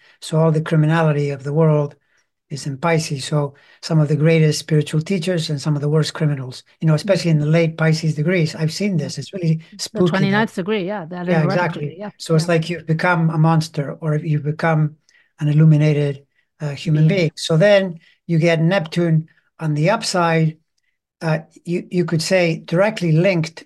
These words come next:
Speaker 1: to things like this, like YouTube, where more and more information is being, is out there than ever before.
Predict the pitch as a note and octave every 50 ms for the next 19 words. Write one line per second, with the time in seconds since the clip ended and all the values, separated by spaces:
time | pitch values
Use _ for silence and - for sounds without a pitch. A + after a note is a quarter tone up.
0 | _ - - E3 D#3+ D#3+ D#3 D#3 D#3 - _ - - - F3+ F#3 F3+ F3 D#3 D#3+
1 | E3 D#3+ D#3 D#3 D3+ - D3 C#3 E3 F3+ F3+ F3 E3+ E3 E3 - - D3+ D3 C#3
2 | - E3+ E3+ F3 E3+ E3+ - E3+ D#3+ D3+ C#3 D#3 D#3 D3+ D3+ D3 D3 - _ -
3 | - _ _ - D#3+ E3 G#3 A3 G3+ F#3+ F3+ F3+ F3 F3 D#3+ D#3+ - D#3+ D#3 E3+
4 | F3 E3 E3 - E3 D#3+ D#3+ D#3 D#3 - _ _ _ _ _ _ _ _ - D#3+
5 | D#3 - - E3 D#3+ D#3+ D#3 D3+ C#3+ D3 C#3 - _ _ _ _ _ D3+ D3 E3+
6 | F#3+ E3+ D#3+ F3+ F3 F3 E3+ E3 D#3+ D3+ D3 C#3+ D3 D3 C#3 C3+ C3 D3+ D3+ -
7 | - G3+ G3 F#3+ F#3+ F#3 F#3 F3+ E3 E3